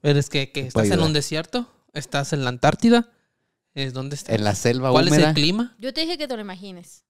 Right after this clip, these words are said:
Speaker 2: Está cabrón.
Speaker 1: Y en la selva, pues, hay muchas posibilidades.
Speaker 2: Pero
Speaker 1: La
Speaker 2: hay
Speaker 1: neta
Speaker 2: prioridades. Dice, eh, este, Bear Grylls. Bear Grylls.
Speaker 1: Ajá.
Speaker 2: ¿Sí, sí lo vieron?
Speaker 1: Sí.
Speaker 3: No.
Speaker 2: No,
Speaker 1: El
Speaker 2: en
Speaker 1: que,
Speaker 2: Discovery.
Speaker 1: el traje de foca.
Speaker 2: El de, <laughs> de camello, güey.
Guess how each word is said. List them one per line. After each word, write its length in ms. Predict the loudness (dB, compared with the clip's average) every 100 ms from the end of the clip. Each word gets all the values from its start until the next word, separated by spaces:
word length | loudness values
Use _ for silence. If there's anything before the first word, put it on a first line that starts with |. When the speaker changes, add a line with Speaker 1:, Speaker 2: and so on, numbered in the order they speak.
| _ _ _ _ _ _ _ _
Speaker 2:
Está 140 | -12
cabrón. 380 | -4 -2 -2 -8 -16 _ _ _ _ _
Speaker 1:
Y 60 | -4
en 80 | -2
la 80 | -2
selva, 320 | -4 -4 -6
pues, 140 | -6 -8
hay 40 |
muchas 280 | -8 -10 -10
posibilidades. 720 | -8 -8 -8 -8 -6 -6 -4
Speaker 2:
Pero 100 | 0
Speaker 1:
La 40 | 2
Speaker 2:
hay 40 |
Speaker 1:
neta 120 | 6
Speaker 2:
prioridades. 480 | 6 6 4 2 -4
Dice, 340 | -4 0 0 2
eh, 160 | 0 0
este, 220 | -2 -4
Bear 360 | 0 2 2 0
Grylls. 720 | 0 2 0 0 -6 -10 -14 _
Bear 340 | 0 2 2 0
Grylls. 500 | 0 0 -4 -12 -8
Speaker 1:
Ajá. 320 | -4 -2 -2
Speaker 2:
¿Sí, 100 | -2
sí 100 | 0
lo 80 | 2
vieron? 240 | 2 -2 -4 _
Speaker 1:
Sí. 180 | -4 -4
Speaker 3:
No. 140 | -4 -2
Speaker 2:
No, 100 | -2
Speaker 1:
El 60 | 0
Speaker 2:
en 60 |
Speaker 1:
que, 60 | 0
Speaker 2:
Discovery. 340 | 2 2 2
Speaker 1:
el 80 | 0
traje 240 | -2 0
de 80 | 0
foca. 340 | 0 -2 -4 -6 _ _ _ _ _ _ -20 -20 -20 _
Speaker 2:
El 160 | -4 2
de, 80 | 2
<laughs> 960 | 0 -8 -16 -18 -20 _ _ -20 -8
de 120 | -2 0
camello, 420 | 2 2 4 4
güey. 360 | 2 0 -4